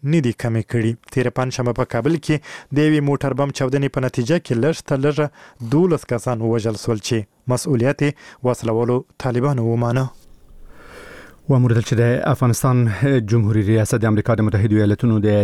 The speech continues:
Speaker 2: دفاع وزیر د وروستیو څرګندونو چې ویلي د متحده ایالات له طالبانو سره پر موافقې د سلا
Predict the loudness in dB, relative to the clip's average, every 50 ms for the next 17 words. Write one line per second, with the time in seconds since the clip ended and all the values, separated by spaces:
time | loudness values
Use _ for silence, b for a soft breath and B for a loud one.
0 | 2 0 -2 0 2 2 2 4 2 2 0 2 0 0 2 2 2 2 2 0
1 | 0 0 0 0 0 0 0 2 2 2 4 4 2 2 2 2 0 2 0 2
2 | 2 4 2 2 2 2 2 2 2 2 2 2 0 -2 2 2 2 2 4 4
3 | 2 2 2 2 0 0 2 2 2 4 2 2 2 2 0 0 2 0 0 2
4 | 2 2 2 2 2 0 -2 -2 0 0 0 0 0 0 0 0